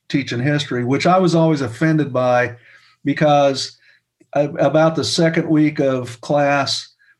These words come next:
these kids would come up to me and they'd say, "Coach, I thought this class was supposed to be easy." <laughs> And, you know, it was like, "Nope, <laughs> it's not gonna be, you're gonna learn something in here." But,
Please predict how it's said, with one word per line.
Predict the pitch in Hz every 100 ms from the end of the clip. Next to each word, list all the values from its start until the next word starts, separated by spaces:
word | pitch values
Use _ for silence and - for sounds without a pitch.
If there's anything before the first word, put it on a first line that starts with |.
| _ -
these | 135 113
kids | 160 151 147
would | 123
come | 110 143
up | 139 151 -
to | 139 131
me | 127 127 113 117
and | 131 143
they'd | 143
say, | - 143
"Coach, | 120 - 202 196 - - - _ _ _ _ -
I | 156
thought | 175 185 170
this | 170 165
class | 190 170 170 165
was | 151
supposed | - 170 160
to | 160
be | 147
easy." | 147 165 185 170 131 120 113 -
<laughs> | 175
And, | 185 165 170 143 131 - _ _ _
you | 143 139
know, | 135 135 131 127 - 285
it | 139
was | 139 135
like, | 135 113 -
"Nope, | 151 143 143 156 226 254 247 - _
<laughs> |
it's | 165 - 175 - 156 175 -
not | 202 196
gonna | 190 185
be, | 170 170
you're | 170
gonna | 175 156 139
learn | 165 180 175
something | 151 131 117 117
in | 120
here." | 120 123 123 117
But, | 120 117